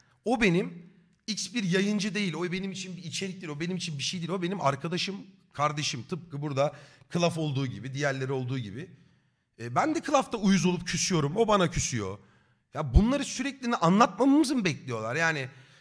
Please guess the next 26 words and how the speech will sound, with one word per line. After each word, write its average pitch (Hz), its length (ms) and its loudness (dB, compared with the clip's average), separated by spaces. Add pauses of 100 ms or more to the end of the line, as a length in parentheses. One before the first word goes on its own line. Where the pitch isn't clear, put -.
(180)
arkadaşlar, - 800 -4 (300)
Holmes 117 400 -4
geçen 113 360 -6
gün 110 280 -4
beni 117 220 -6 (180)
aradı 95 400 -6 (1120)
ve 131 60 -2
yüzüme 135 340 -2
kapattı. - 400 -12 (2750)
Neyse, 135 300 -6
konuşmuyorum 117 460 0
bu 85 40 -12
konuyu. 92 220 -6 (500)
Ya 110 80 -18
bu-, 131 320 -6
bu-, 147 140 -2
bunu 233 160 4
mu 330 80 6
yapalım 127 440 4
yani? 95 180 -6
Ne 202 80 0
alaka 214 440 4
amına 101 240 -6
koyayım? 87 200 -20
Kime 208 320 -8
ne? 135 160 -8